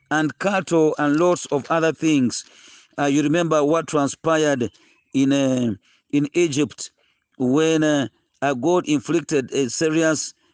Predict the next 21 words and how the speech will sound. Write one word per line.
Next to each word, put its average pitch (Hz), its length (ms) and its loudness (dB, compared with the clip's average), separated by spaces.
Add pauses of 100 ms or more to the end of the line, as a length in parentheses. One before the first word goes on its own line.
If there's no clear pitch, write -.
(160)
you 147 160 2
know, 143 300 0
i-, 123 180 -2
i-, 98 140 -4
i-, 85 260 -6
diseases 131 760 0 (320)
upon, 175 500 0
uh, 156 120 0 (340)
th-, 147 180 0 (220)
those 165 260 0
people, 165 300 -4 (140)
<clears throat> - 120 -20
the 113 540 -4
Pharaoh, 180 400 0 (240)
<clears throat> - 1300 -10
excuse 131 340 -4
me, 113 120 -2 (640)
<clears throat> - 300 -4 (160)
upon 175 340 -2
the 156 120 0
Pharaoh, 185 380 0